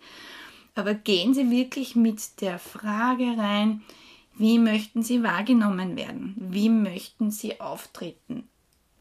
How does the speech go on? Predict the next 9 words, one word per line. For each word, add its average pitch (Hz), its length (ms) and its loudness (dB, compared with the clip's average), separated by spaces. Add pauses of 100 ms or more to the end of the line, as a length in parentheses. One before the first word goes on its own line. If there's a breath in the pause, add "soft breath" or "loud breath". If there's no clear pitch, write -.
(580)
Stellen 262 400 2
Sie 247 120 -6
sich 185 200 -12
vor, 208 460 -2 (840)
Ihr 233 140 -4
Gegenüber 202 480 -2
kennt 240 400 -4
Sie 214 100 -6
nicht 185 420 -8